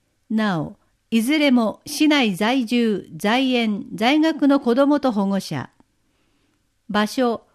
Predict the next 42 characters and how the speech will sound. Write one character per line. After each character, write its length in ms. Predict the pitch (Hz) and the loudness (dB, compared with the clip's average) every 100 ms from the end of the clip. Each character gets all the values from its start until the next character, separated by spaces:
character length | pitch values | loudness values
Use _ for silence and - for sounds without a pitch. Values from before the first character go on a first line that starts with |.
| _ | _
総 380 | - - 285 311 | -18 0 2 4
合 220 | 311 302 285 | 4 4 2
体 360 | 262 277 285 | 0 2 2
育 200 | 269 254 | 2 -2
館。 380 | 233 160 143 139 - _ _ _ _ _ _ _ _ _ | -2 -4 -4 -8 -12 _ _ _ _ _ _ _ _ _
講 240 | - 294 | -2 0
師、 440 | 240 - 143 - - _ _ _ | -2 -4 -6 -6 -14 _ _ _
エ 180 | - 240 | -2 -2
フ 100 | 240 | -2
シ 320 | - 330 330 | -6 -2 -2
ー 20 | |
東 300 | 330 311 285 277 | -2 -2 -4 -4
京 320 | 180 160 151 | -4 -4 -4
普 140 | - | -8
及 340 | 214 311 302 202 | -4 -2 0 -2
部、 300 | 147 147 _ | -6 -12 _
コ 160 | - 285 | -4 -2
ー 80 | 277 | -2
チ 160 | 180 | -8
ほ 180 | 147 151 | -10 -12
か。 300 | - 156 - _ _ _ _ _ _ _ _ _ _ _ _ 240 | -12 -14 -14 _ _ _ _ _ _ _ _ _ _ _ _ 0
申 160 | 294 320 | 2 0
し 120 | - | -6
込 200 | - 240 | -4 -2
み、 340 | 202 180 - _ _ _ _ - | 0 -4 -8 _ _ _ _ -2
五 160 | 320 | 0
月 280 | 302 294 202 | 2 0 -2
十 260 | 202 320 269 | 2 2 4
五 120 | 277 | 4
日 300 | 254 - 170 | 2 0 -4
ま 140 | 160 | -4
で 140 | 147 135 | -4 -2
に、 360 | 143 147 - _ _ _ _ | -2 -2 -8 _ _ _ _
申 180 | 233 311 | 2 2
し 100 | 320 | 0
込 180 | - 277 | -2 2
み 120 | 269 | 2
フ 120 | 269 | 2
ォ 80 | 226 | -2
ー 40 | 175 | -2
ム 160 | 143 | -4
で。 260 | 131 123 | -6 -10